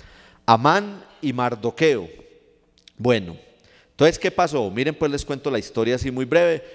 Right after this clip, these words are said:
pero es, yo se las cuento simplemente, no, no para alcahuetearles que no van ustedes a leer la Biblia, sino al revés. Yo se las digo muy resumida,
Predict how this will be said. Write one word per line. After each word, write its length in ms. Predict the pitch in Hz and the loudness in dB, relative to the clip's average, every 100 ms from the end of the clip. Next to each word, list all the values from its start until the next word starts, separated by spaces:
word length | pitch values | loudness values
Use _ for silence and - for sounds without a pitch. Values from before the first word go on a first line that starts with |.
| - _ | -20 _
pero 200 | 135 135 | 0 2
es, 300 | 135 - - - - - - | 0 -4 -10 -12 -14 -16 -20
yo 220 | 117 135 | -2 0
se 100 | 135 | 4
las 200 | 175 160 | 2 2
cuento 420 | - 139 135 165 165 | 0 -2 0 -4 -4
simplemente, 800 | 170 160 160 165 180 180 160 127 | -4 -4 0 0 0 -2 -4 -2
no, 240 | 123 123 - | 0 0 -4
no 200 | 127 113 | -6 -4
para 220 | 113 156 151 | 0 0 0
alcahuetearles 680 | - 120 110 113 113 110 - | 0 -2 -2 -2 -2 -2 -6
que 100 | 110 | -4
no 100 | 107 | -2
van 180 | 107 | -4
ustedes 340 | 104 - 107 107 | -6 -4 -4 -2
a 60 | |
leer 260 | 104 104 101 | -2 0 0
la 100 | 101 | 0
Biblia, 380 | 135 151 104 90 | 2 0 -4 -6
sino 240 | 98 101 | -4 -2
al 100 | 101 | 0
revés. 540 | 104 123 117 82 - - _ _ _ _ _ _ - | 2 2 2 -2 -8 -16 _ _ _ _ _ _ -18
Yo 220 | 98 113 | 0 2
se 100 | 117 | 4
las 260 | 147 131 110 | 2 0 -2
digo 280 | 117 120 147 | 0 2 2
muy 260 | 160 185 | 4 4
resumida, 720 | 156 151 - 120 147 110 82 | 2 -4 -6 -6 -4 -6 -8